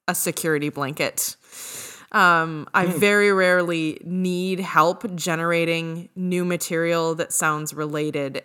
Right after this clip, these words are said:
Speaker 1: and that's partially because my harmonic language has gotten stronger through experimentation, and it's partially because I do a shit ton of melodic development.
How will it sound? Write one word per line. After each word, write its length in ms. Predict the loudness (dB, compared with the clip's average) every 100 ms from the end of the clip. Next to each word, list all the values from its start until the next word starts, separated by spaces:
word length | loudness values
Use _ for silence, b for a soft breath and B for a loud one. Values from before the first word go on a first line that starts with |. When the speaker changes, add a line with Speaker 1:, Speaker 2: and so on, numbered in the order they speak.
| -10
Speaker 1:
and 180 | -10 -10
that's 200 | -10 -12
partially 680 | 0 2 2 0 -2 0
because 460 | -2 -4 -2 -2 -2
my 100 | -4
harmonic 480 | -2 2 4 2 2
language 380 | 0 2 0
has 120 | -2 0
gotten 280 | 0 0
stronger 680 | 0 4 4 6 4 4 -2 _ _
through 180 | -4 -4
experimentation, 920 | -2 0 0 0 0 0 0 -2 -2
and 100 | -4
it's 140 | -6
partially 420 | 0 0 0 -4
because 680 | -4 -6 0 2 2 0 -4 B B B B -2
I 200 | 0 2
do 180 | 2
a 160 | 2 0
shit 580 | -8 -12 -12 -8 -8 -6
ton 360 | 0 0 0 -4
of 160 | -4
melodic 460 | -2 2 4 4 0
development. 800 | -2 -2 -2 -4 -6 -6 -8